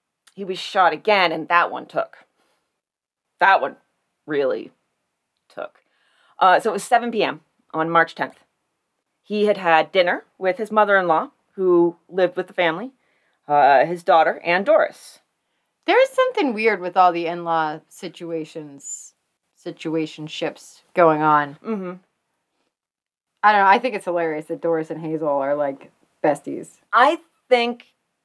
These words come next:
Speaker 1: yeah, that is, that is weird.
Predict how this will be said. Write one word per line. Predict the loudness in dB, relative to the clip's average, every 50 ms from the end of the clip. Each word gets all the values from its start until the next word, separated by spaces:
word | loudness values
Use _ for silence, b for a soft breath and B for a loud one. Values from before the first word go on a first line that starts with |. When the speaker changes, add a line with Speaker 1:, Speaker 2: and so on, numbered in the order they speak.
| _ _ -18
Speaker 1:
yeah, | -10 -6 -4 -2 -2 -2 -4 -6 -8 -8 _
that | 2 2 4 4 4 2
is, | 0 -2 -4 -8 -14 -18 -8 _
that | 0 0 0
is | 0 -2 -10 -14
weird. | -16 -12 -6 0 4 4 4 4 4 0 -6